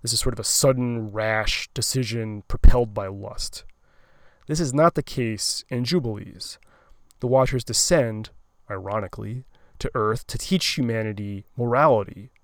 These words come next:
to serve as moral exemplars. They also do so after several hundred years. There's nothing rash about their descent. Their lusting after human women thus does not take place in heaven, but on earth, and this is significant.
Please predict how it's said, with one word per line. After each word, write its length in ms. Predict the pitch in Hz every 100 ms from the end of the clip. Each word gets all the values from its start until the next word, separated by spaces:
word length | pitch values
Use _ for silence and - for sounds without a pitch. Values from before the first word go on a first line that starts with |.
| _
to 100 | -
serve 400 | - 185 170 135
as 220 | 139 113
moral 440 | 110 113 123 147 143
exemplars. 760 | 127 147 - - - - - - _ _ _ _ _ _ _ -
They 80 | 139
also 180 | 151
do 120 | 135 147
so 220 | - 117
after 200 | 117 113
several 420 | - 143 131 123
hundred 340 | - 123 113
years. 540 | 107 120 98 - - - - _ - -
There's 180 | 127
nothing 320 | 160 147 113 104
rash 420 | 113 117 107 -
about 220 | 110 107
their 100 | 104
descent. 400 | 92 - 117 95 _ - _ _ - _ - -
Their 180 | 139 131
lusting 460 | 143 147 - 131
after 180 | 120 -
human 320 | - 135 123
women 480 | 127 151 113 107 113 - -
thus 160 | 127
does 160 | - 110
not 220 | 127 -
take 180 | - 120
place 220 | 131 -
in 100 | 110
heaven, 560 | - - 160 113 95 101 - -
but 120 | 123
on 160 | 113 110
earth, 400 | 156 117 - - - _ _ _
and 100 | 127
this 160 | 175 -
is 80 | -
significant. 580 | 117 123 110 - -